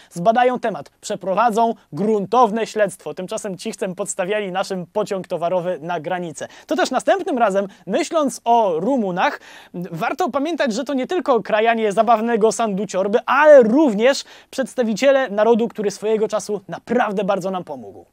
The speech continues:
To wcale nie koniec chwalenia sojuszników. Wracamy do Brytyjczyków, którzy załatwili również transport morski i to w trybie ekspresowym,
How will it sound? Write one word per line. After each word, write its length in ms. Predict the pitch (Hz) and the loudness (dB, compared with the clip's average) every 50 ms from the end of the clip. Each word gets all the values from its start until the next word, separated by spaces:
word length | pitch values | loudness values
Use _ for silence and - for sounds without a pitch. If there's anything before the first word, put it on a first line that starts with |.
| _ _ _ _ _ _ _ _ _ _ _ _ _ - | _ _ _ _ _ _ _ _ _ _ _ _ _ 0
To 120 | - 233 | 0 0
wcale 300 | - - 190 170 196 220 | 0 2 0 0 2 2
nie 120 | 233 254 - | 2 0 2
koniec 320 | - 202 202 226 240 - | 2 0 2 2 0 0
chwalenia 460 | - - - 285 254 190 165 175 190 | -2 -4 0 0 0 0 0 -4 -6
sojuszników. 640 | 185 - 247 294 320 - - 359 240 - 175 156 - 151 | -2 -2 -2 -2 -2 -2 -2 -2 -2 -2 -6 -8 -8 -6
Wracamy 480 | 139 208 247 240 - 311 302 294 269 | -2 -2 -2 0 0 -2 -2 -2 0
do 180 | 202 220 254 220 | 0 2 0 2
Brytyjczyków, 640 | 180 226 254 - 240 214 - - 156 151 208 - | 2 0 0 -2 -2 -4 -4 -6 -6 -6 -6 -6
którzy 340 | - - 269 294 262 302 233 | -6 -4 -4 -2 -2 -2 -2
załatwili 640 | 180 190 247 247 226 190 - - 269 311 285 254 202 | 0 0 2 2 0 0 -2 -4 -4 -4 -2 -4 -4
również 360 | 170 175 190 202 220 208 - | -4 -4 -6 -6 -6 -8 -8
transport 500 | - 190 190 185 - - 208 208 190 - | -8 -8 -8 -8 -8 -4 -4 -4 -4 -2
morski 540 | 208 254 294 277 240 - - 240 233 240 262 | 0 0 2 0 0 -2 -6 -8 -6 -4 -4
i 60 | 269 | -2
to 140 | 240 269 226 | 0 -2 -2
w 80 | - - | -2 -4
trybie 340 | - 254 269 233 247 - - | -4 -2 0 0 -2 -2 -2
ekspresowym, 640 | 247 214 - - 240 240 226 - 240 180 160 165 | -6 -6 -4 -2 0 0 2 2 0 0 -2 -6